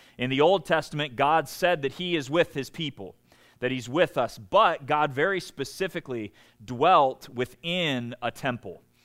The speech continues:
And so the Holy Spirit is still, still everywhere. The Holy Spirit was everywhere, but the Holy Spirit didn't live inside of people.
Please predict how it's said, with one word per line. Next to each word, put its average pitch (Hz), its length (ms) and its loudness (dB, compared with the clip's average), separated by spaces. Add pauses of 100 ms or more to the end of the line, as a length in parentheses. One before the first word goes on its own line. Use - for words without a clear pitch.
(480)
And 120 200 -4
so 139 460 2
the 117 100 -4
Holy 156 220 -4
Spirit 160 360 -2
is 143 100 -12
still, 160 460 2 (360)
still 175 340 0
everywhere. 123 460 2
The 123 80 -2
Holy 156 240 0
Spirit 139 340 -2
was 143 240 2
everywhere, 135 400 0
but 107 140 -8
the 110 60 -10
Holy 180 260 -2
Spirit 170 440 -2
didn't 156 300 -4
live 147 480 -4
inside 135 640 -4
of 110 160 -14
people. 98 400 -14